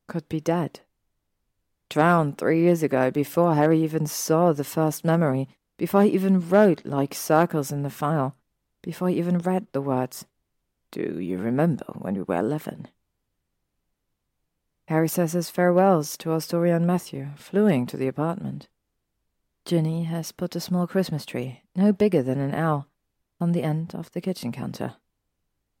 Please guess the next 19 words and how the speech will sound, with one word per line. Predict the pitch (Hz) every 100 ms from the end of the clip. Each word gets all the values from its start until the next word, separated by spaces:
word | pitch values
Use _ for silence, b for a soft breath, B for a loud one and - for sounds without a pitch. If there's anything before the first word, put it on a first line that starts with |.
| _ _ _ _ _ _ _ _ _
Harry | 156 147 156 165
stares | 156 - 170 170 151
at | 135
it | 139 139
for | _ 160 151
a |
moment, | 156 165 151 143 151 - _ _ -
remembering | 139 139 156 151 156
the | 156
lush | 151 160 147 -
pine | 147 160 175
needles | 156 151 151 147 - _
buried | 151 156 143 139 -
beneath | - 147 147 -
the | 147
snowdrifts | - 165 160 156 156 - - 170
of | 156
Godric | - 160 165 165
Hollows. | 165 139 143 -